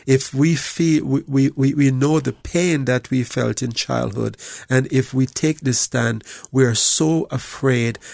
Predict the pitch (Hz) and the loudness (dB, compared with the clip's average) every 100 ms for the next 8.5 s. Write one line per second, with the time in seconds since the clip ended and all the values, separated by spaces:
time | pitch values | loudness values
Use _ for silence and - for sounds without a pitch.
0 | - 127 127 120 - 123 110 110 - 143 | -4 0 0 0 0 0 0 -2 -2 0
1 | 127 117 120 - - - 123 104 120 123 | 0 0 -2 -4 -8 -6 -8 -6 -2 0
2 | 123 117 113 113 117 110 _ 120 110 - | 0 -2 -2 -4 -4 -6 _ -6 -6 -4
3 | 117 113 107 117 117 110 - - - - | -4 -4 -4 -2 -2 -4 -10 -18 -6 0
4 | 131 120 117 117 - - - - - 143 | 2 0 -2 -4 -6 -12 -12 -6 2 4
5 | 131 151 151 170 160 143 135 - 143 139 | 4 2 0 2 2 2 0 2 2 2
6 | 127 123 120 - 131 123 135 117 - - | 0 -2 -4 -4 -4 -4 -4 -2 -4 -4
7 | - 139 120 - 131 117 123 - 113 123 | -2 0 0 -2 -4 -2 -4 -4 -2 0
8 | 123 - 120 117 | -2 -2 -2 -2